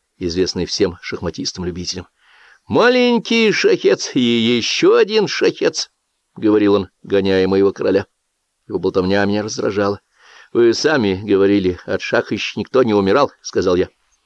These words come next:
«А вы играйте, играйте». Я играл, приводя знатоков в замешательство каждым своим ходом. Откуда им было знать, что над этим гамбитом я просидел много часов,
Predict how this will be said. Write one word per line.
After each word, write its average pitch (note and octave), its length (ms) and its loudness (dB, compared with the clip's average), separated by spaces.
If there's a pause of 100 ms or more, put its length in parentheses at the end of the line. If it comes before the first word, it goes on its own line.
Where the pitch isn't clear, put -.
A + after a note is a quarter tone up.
(480)
«А - 140 -4
вы D#3 140 4
играйте, G#3+ 640 0 (200)
играйте». - 680 0 (960)
Я G3 460 2
играл, E3 420 2 (100)
приводя A#2 480 2
знатоков A#2+ 600 -2 (200)
в - 100 -14
замешательство F#2+ 800 -4 (200)
каждым A#2 420 -2
своим F#2 260 -4
ходом. A#2+ 420 -2 (960)
Откуда - 520 -2
им C3 200 0
было C#3 280 2
знать, A#2 440 -2
что - 240 -8
над F#2+ 140 -4
этим A2 300 -4
гамбитом F2+ 800 -4
я F#2 140 0
просидел F#2 420 -2
много A2+ 340 -4
часов, - 600 -6